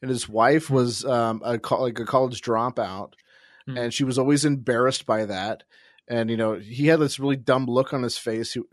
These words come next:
Speaker 1: he was really ugly, unremarkable, kind of dorky guy who would've got beat up.
Speaker 2: <laughs>
Speaker 1: He would've got beat up in, in college. You know, the, the age where
Speaker 2: Hmm.
Speaker 1: people are over bullying, he, they would still
Speaker 2: Hmm.
Speaker 1: bully him. Um,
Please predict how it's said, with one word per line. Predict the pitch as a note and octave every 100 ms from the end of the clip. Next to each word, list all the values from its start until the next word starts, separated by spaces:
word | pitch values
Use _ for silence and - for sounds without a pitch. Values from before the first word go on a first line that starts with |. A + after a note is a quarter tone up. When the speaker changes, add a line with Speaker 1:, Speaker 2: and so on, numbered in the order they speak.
| A#2
Speaker 1:
he | A2+ A2+ B2
was | G#2
really | A2+ C#3 D3+ -
ugly, | B2+ B2 B2+ B2 -
unremarkable, | B2+ C3+ A#2 A#2+ A#2 A#2+ A2+ G2+ -
kind | B2
of | A#2+ G2+ G2
dorky | A#2+ B2 B2+ A2+
guy | A2+ A2+ A2
who | A2+
would've | A2+
got | A#2 G#2+ A2+
beat | A#2+ A#2
up. | A#2 A2
Speaker 2:
<laughs> | - C#3 - _ - _ _
Speaker 1:
He | -
would've | A3 A#3
got | F#3+ C3+
beat | E3+ E3 -
up | D3 D3+ -
in, | D3 B2+ A#2+
in | C3+ B2 A#2+
college. | - C3 C3 B2 G2+ - A2+ - _ _
You | D3+
know, | C3
the, | B2+ B2+
the | A#2 C#3 F3
age | D#3+ F3+
where | E3+
Speaker 2:
Hmm. | D#3+
Speaker 1:
people | E3+ B2+ C#3+
are | C3+
over | C#3 C#3 C#3
bullying, | A2+ B2+ A#2+ A#2+ G#2+ G2
he, | G2 A#2+
they | B2+
would | B2 A#2+ A#2+
still | C#3+ C#3 B2+
Speaker 2:
Hmm. |
Speaker 1:
bully | A#2+ A2 G#2+
him. | G2+ G#2+ F2+ F#2+ - - - - -
Um, | A#2 A2+